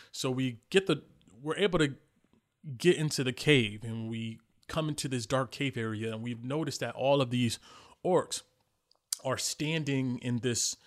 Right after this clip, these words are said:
area on the ground that has some, like, geometrical formation. And, um, every time you attack them, y-, you receive some psychic damage, is called, as your character.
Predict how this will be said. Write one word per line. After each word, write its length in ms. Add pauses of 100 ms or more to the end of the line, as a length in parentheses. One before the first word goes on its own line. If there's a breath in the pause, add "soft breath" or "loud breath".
(300 soft breath)
area 460
on 180
the 60
ground 500
that 120
has 220
some, 200
like, 240
geometrical 640
formation. 640 (500 loud breath)
And, 340
um, 400 (720)
every 220
time 260
you 140
attack 520
them, 360 (440 loud breath)
y-, 120 (400)
you 200
receive 520
some 580 (140)
psychic 680
damage, 520
is 100
called, 420
as 220
your 120
character. 600